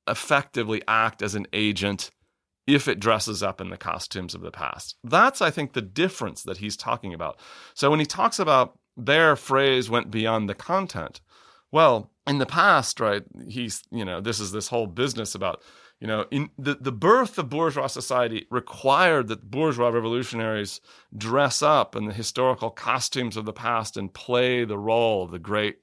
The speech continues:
sort of political actors of classical antiquity. And so the content is the establishment of bourgeois society, the prosaic reality of bourgeois society. The phrase is, you know,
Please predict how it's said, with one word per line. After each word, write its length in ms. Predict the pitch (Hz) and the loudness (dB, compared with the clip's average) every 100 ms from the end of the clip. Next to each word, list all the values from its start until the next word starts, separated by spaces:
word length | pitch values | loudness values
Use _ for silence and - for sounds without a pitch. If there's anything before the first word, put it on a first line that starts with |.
| _ _ - 101 | _ _ -18 -14
sort 220 | - 107 95 | -6 -4 -4
of 180 | - - | -6 -8
political 420 | 107 120 107 - | -2 0 0 2
actors 380 | 104 107 107 90 | 2 2 -4 -8
of 100 | 87 | -2
classical 500 | 110 101 - 95 92 | 2 2 0 -4 -4
antiquity. 640 | 92 90 - 143 113 87 - _ _ - _ _ - | -4 -6 -6 -4 -6 -8 -14 _ _ -20 _ _ 2
And 280 | 127 127 - - | 2 2 -6 -4
so 420 | 143 131 120 - | 2 4 2 -4
the 160 | 120 123 | -4 -4
content 880 | - - 185 247 - 147 113 - _ _ _ - | -2 2 4 4 4 2 0 -4 _ _ _ 0
is 480 | 139 131 123 117 - | 4 4 4 -2 -2
the 140 | 123 | -2
establishment 640 | 113 - 120 117 - 113 | 0 4 4 4 -2 -4
of 100 | 104 | -4
bourgeois 340 | 95 117 107 107 | 0 0 2 0
society, 640 | - 98 123 127 92 76 | 0 0 4 4 2 -6
the 100 | 104 | -10
prosaic 720 | 95 - 110 92 113 127 123 - | -8 0 2 4 6 6 4 2
reality 560 | 95 90 101 92 90 | 0 4 4 2 -4
of 80 | 85 | -8
bourgeois 320 | 92 95 90 | -6 -6 -6
society. 560 | 82 - - 110 92 80 | -6 -4 0 0 0 -6
The 120 | 95 | -10
phrase 920 | - - 151 190 170 107 95 101 - _ - | -8 2 6 8 8 6 2 -2 -6 _ -2
is, 560 | 117 110 98 95 - _ _ _ 107 | 0 0 -2 -6 -8 _ _ _ -12
you 60 | |
know, 260 | 92 78 | -10 -12